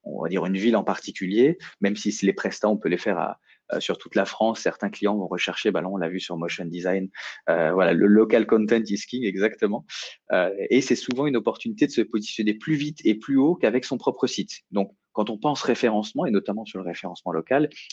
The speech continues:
dites-vous qu'on n'est même pas toujours obligé de penser que via son site. Euh, et avec une fiche sur Google My Business, on peut apparaître très haut dans les résultats, bien plus haut. Euh, là, quand j'ai tapé Motion Designer Paris, par exemple, on a trois résultats locaux,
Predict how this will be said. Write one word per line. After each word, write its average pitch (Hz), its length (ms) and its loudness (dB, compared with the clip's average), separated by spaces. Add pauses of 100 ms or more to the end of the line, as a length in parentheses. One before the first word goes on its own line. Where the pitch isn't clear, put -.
dites-vous 110 300 0
qu'on 117 100 2
n'est 98 80 4
même 104 300 2
pas 131 120 0
toujours 123 300 2
obligé 107 300 4
de - 40 -4
penser 107 360 0
que 139 320 2
via 107 280 0
son 123 140 -4
site. - 380 -4 (480)
Euh, 95 240 2
et 139 260 8 (220)
avec 110 260 0
une 117 80 -2
fiche 127 300 -2
sur 104 140 -2
Google 104 280 0
My 90 140 -2
Business, 95 480 -8 (180)
on 104 140 2
peut 123 200 2
apparaître 104 520 0
très 131 320 4
haut 131 80 4
dans 113 100 2
les 98 140 2
résultats, 98 540 -2 (240)
bien 135 240 4
plus - 180 -2
haut. 131 240 6 (380)
Euh, 90 200 2
là, 104 160 2
quand 98 160 -4
j'ai 95 120 -6
tapé 98 220 -2
Motion 98 280 -4
Designer 95 560 -4
Paris, 98 260 0
par 80 140 -6
exemple, 117 260 -6
on 90 80 -6
a 73 80 -6
trois 127 240 0
résultats 104 400 -2
locaux, 87 380 0